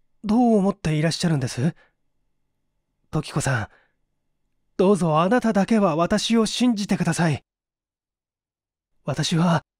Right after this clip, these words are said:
決してそんな恐ろしいことをした覚えはないのです。私は時子さん一人に信じていただければ、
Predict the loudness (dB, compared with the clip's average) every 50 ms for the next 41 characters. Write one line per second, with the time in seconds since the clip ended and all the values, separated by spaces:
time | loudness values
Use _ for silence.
0 | _ _ _ _ _ _ _ _ _ -2 -2 -2 -2 0 0 -2 0 0 0 0
1 | 2 2 2 4 4 4 4 2 2 0 0 0 0 0 -2 0 0 0 -2 0
2 | -2 -2 -2 -2 -2 0 2 2 2 2 2 2 0 0 0 0 2 2 4 2
3 | 2 0 -2 -2 -4 -4 -4 -8 _ _ _ _ _ _ _ _ _ _ _ _
4 | _ _ _ _ _ _ _ _ _ _ _ _ _ _ _ _ _ _ _ _
5 | -4 -2 0 0 2 2 4 4 4 2 0 -6 _ _ _ _ _ _ _ _
6 | _ _ _ -2 -2 -2 -2 -2 -2 -2 -2 0 0 -2 -2 -2 -4 -4 -4 -2
7 | 0 2 2 2 2 0 -2 -2 -2 0 0 0 -2 -4 -4 -4 -4 -2 -2 -2
8 | -2 0 0 0 0 0 0 -2 -4